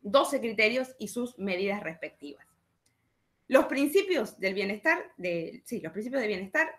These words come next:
tales como alimentación adecuada, alojamiento adecuado y estado de salud adecuado, bueno, al ser una especie silvestre, la vicuña, está fuera de control,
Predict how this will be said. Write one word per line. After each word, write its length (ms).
tales 240
como 400
alimentación 680
adecuada, 640
alojamiento 640
adecuado 600
y 100
estado 360
de 100
salud 380
adecuado, 760
bueno, 460
al 180
ser 300
una 160
especie 400
silvestre, 840
la 140
vicuña, 580
está 280
fuera 340
de 140
control, 500